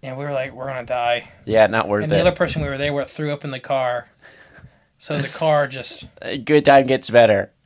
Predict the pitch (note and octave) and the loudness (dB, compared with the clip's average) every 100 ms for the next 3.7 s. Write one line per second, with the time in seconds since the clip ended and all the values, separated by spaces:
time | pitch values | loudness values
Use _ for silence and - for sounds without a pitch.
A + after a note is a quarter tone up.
0 | - D#3+ D#3 E3+ D#3+ F3 D#3+ D#3+ F3+ D#3+ | -12 -10 -10 -12 -10 -8 -8 -2 -2 -2
1 | F3 D3+ C#3+ - D3 D3 C#3+ C#3+ D3 C#3 | -4 -10 -10 -4 -2 -2 -4 -6 -6 -8
2 | - D3 C3 C3 - C#3+ C3+ C3+ C3+ C#3 | -12 -12 -12 -12 -12 -2 0 0 -2 -6
3 | C3+ - D#3+ C#3+ C3 - | -8 0 4 4 0 2